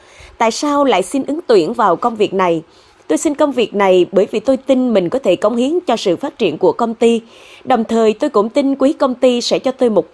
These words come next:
vị trí xứng đáng. Tôi có kinh nghiệm trong lĩnh vực này, hơn nữa năng lực của tôi khiến tôi tin rằng tôi có thể làm tốt công việc này." Đương nhiên, tình hình của mỗi công ty là khác nhau.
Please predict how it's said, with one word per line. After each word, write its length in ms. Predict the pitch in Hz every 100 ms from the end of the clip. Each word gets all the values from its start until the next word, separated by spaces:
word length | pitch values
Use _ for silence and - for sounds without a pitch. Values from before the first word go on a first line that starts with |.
| -
vị 160 | 196
trí 200 | 135 226
xứng 220 | 262 262 277
đáng. 300 | 220 254 339 _ - - _
Tôi 100 | 262
có 120 | 320
kinh 240 | 320 277 262
nghiệm 240 | 202 156
trong 260 | 254 240 233
lĩnh 200 | 190 240
vực 200 | 233 196
này, 260 | 190 165 156 _ -
hơn 240 | 330 277
nữa 160 | 190 175
năng 200 | 285 277
lực 200 | 196 -
của 100 | 202
tôi 280 | 262 240
khiến 380 | 233 247 285 370 349
tôi 120 | 262
tin 180 | 240 240
rằng 300 | 226 196 160 - - _
tôi 120 | 294
có 100 | 349
thể 160 | 349 196
làm 200 | 220 170
tốt 180 | 320 330
công 160 | 269 233
việc 180 | 196 190
này." 260 | 185 165 - - - -
Đương 220 | 269 247
nhiên, 260 | 247 240 220
tình 180 | - 196
hình 200 | 196 185
của 100 | 269
mỗi 160 | 214
công 220 | 220 269 254
ty 220 | 247 233
là 140 | 190
khác 280 | - 320 -
nhau. 240 | 254 240